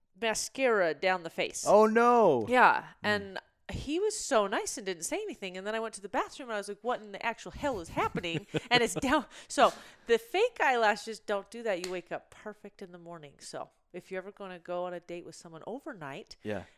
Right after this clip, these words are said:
Speaker 1: maybe put a strip on, <laughs> strap on. <laughs> Let me make sure I said that right.
Speaker 2: You got it.
Speaker 1: Uh, of the fake ones,
Speaker 2: Mm.
Speaker 1: and you'll have no bleed,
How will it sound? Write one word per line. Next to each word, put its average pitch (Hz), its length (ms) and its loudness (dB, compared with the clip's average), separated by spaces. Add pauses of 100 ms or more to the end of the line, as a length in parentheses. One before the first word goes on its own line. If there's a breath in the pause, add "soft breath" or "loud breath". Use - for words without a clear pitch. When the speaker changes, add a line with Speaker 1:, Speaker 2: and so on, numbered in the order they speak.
Speaker 1:
maybe 190 300 -10
put 240 220 -10
a 170 180 -6
strip - 500 -8
on, 233 320 -2 (240)
<laughs> - 240 -20
strap - 540 -12 (680 loud breath)
on. 277 100 0
<laughs> - 60 -4 (800 loud breath)
Let 262 220 -6
me 247 140 -8
make 196 160 -4
sure 185 140 -4
I 165 40 -2
said 160 240 -8
that 147 140 -2
right. 170 240 -2
Speaker 2:
You 110 160 -10
got 120 100 -6
it. 92 60 -8
Speaker 1:
Uh, 208 680 8 (200)
of 214 280 -4 (160)
the 196 140 -6
fake - 460 -10
ones, 196 560 -8
Speaker 2:
Mm. 185 80 -14 (140)
Speaker 1:
and 175 220 -16
you'll 180 120 -12
have 175 220 -8 (140)
no 196 200 -12
bleed, 196 640 -16